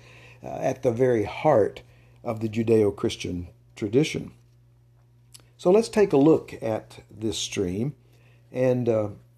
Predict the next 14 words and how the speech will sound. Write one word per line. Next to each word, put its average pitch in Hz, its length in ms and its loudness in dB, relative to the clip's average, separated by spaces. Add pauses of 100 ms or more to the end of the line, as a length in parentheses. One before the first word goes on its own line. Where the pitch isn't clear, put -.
(360)
say - 260 2
some 117 180 0
things 107 280 0
about 98 300 -2
it. - 100 -14 (960)
First 135 300 0
of 117 80 -4
all, 117 220 6
it's 123 160 -2
rooted 123 640 2 (760)
in 147 180 2
the 139 60 2
prophetic 156 580 -2
tradition 120 760 -4